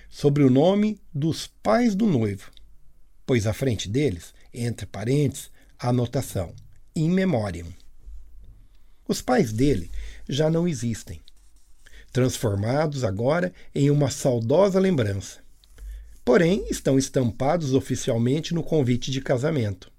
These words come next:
Isso me intriga. Lembro da história de um túmulo do tempo dos antigos romanos. Na lápide havia um poema e depois a afirmação do finado de que ele ainda estava vivo, na voz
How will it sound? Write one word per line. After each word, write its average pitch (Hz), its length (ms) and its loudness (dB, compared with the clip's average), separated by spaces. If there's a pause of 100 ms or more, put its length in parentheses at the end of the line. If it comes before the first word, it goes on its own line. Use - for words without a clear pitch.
(680)
Isso 208 240 2
me 247 80 6
intriga. 104 520 0 (960)
Lembro 240 300 6
da 151 100 6
história 135 460 2
de 120 100 -2
um 135 80 4
túmulo 123 540 0 (320)
do 139 160 4
tempo 151 340 2
dos 127 220 0
antigos 160 460 2
romanos. 110 640 0 (600)
Na 113 160 0
lápide 113 600 0 (320)
havia 127 340 2
um 160 100 4
poema 147 560 0 (120)
e 160 80 0
depois 151 420 2
a 139 60 2
afirmação 127 680 2
do 107 80 -2
finado 185 600 0 (340)
de 147 160 0
que - 160 -4
ele 160 300 2 (120)
ainda 139 380 2
estava 165 420 2
vivo, 147 440 -2 (340)
na 151 180 4
voz 139 540 2